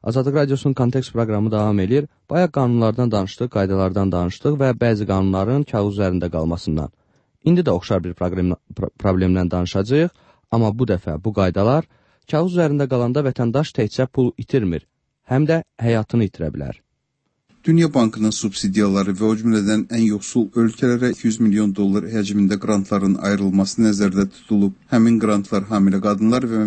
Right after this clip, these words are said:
Speaker 2: məktəbli uşaqların qida ilə təmin edilməsinə yönəldiləcək. Uzun müddətli yardım olaraq bank xırda fermer təsərrüfatlarından gələn əkin üçün toxum və gübrə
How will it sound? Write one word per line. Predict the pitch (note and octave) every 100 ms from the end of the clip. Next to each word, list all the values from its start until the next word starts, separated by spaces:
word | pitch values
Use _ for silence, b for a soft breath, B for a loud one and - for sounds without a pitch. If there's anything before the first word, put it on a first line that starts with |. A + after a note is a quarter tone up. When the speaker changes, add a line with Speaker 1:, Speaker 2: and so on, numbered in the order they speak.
| G#2+
Speaker 2:
məktəbli | G#2+ - G#2 A2+
uşaqların | G#2+ A2 G2 G2 G2 G2+
qida | G2 G2+
ilə | F#2+ F2+ -
təmin | G#2+ A2 A2+
edilməsinə | A2 A#2 A#2 C3+
yönəldiləcək. | C3 B2+ B2+ B2+ C3 B2+ C3+ C3 b b -
Uzun | A#2 A#2 A2
müddətli | G2 A2 - C3+
yardım | C3 C3 C3
olaraq | B2+ C3 C3 -
bank | A2+ A2+ -
xırda | A#2 G#2
fermer | G2+ B2 B2+ B2
təsərrüfatlarından | B2+ B2+ B2+ - B2+ - A#2+ B2+ B2
gələn | A#2+ A#2 A2 A#2+ A2
əkin | A#2
üçün | A2 G#2+ G2+
toxum | G2+ G2 G#2+
və | G2 F#2+
gübrə | G2+ F#2+ G2+